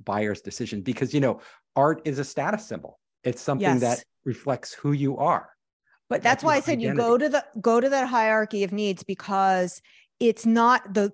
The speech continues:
Speaker 2: solving the problem is the lowest thing. And it, that is not what's gonna drive your prices up. Toilet
Speaker 1: Yes.
Speaker 2: paper solves a problem.
Speaker 1: Yes.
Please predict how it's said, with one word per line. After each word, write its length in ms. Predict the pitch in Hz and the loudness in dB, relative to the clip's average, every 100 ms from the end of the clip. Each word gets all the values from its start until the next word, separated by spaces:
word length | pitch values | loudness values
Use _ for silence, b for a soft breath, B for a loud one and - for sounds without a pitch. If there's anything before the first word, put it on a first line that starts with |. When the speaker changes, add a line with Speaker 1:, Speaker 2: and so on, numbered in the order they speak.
| - | -8
Speaker 2:
solving 440 | - 233 233 285 | -2 2 2 2
the 80 | 320 | -2
problem 540 | 311 269 220 214 208 208 | -2 2 4 4 0 -2
is 180 | 208 180 | -4 -2
the 100 | 190 | -4
lowest 920 | 185 180 202 208 220 240 - - - - | -4 0 4 6 6 4 0 -10 -16 -20
thing. 520 | - 196 180 170 180 | 0 2 2 0 -4
And 240 | 190 185 - | -6 -8 -8
it, 220 | 190 170 | -8 -2
that 280 | 190 202 208 | 0 0 0
is 120 | 214 | -4
not 220 | 214 202 | 0 -2
what's 140 | 190 - | -2 -6
gonna 180 | 196 165 | -4 -4
drive 500 | - 185 175 185 180 | -2 2 2 2 0
your 160 | 180 | -4
prices 600 | 175 - 165 160 175 160 _ | -4 -4 -4 -4 -10 -14 _
up. 220 | - - - | -8 -8 -12
Toilet 380 | - 202 214 220 | -2 0 0 0
Speaker 1:
Yes. 100 | 247 | 0
Speaker 2:
paper 160 | 196 180 | 0 -4
solves 360 | 190 175 160 | -2 -2 -2
a 40 | 160 | -6
problem. 520 | - 170 165 151 - _ _ _ _ | -2 -2 -2 -8 -16 _ _ _ _
Speaker 1:
Yes. 380 | 120 113 - | -4 -4 -6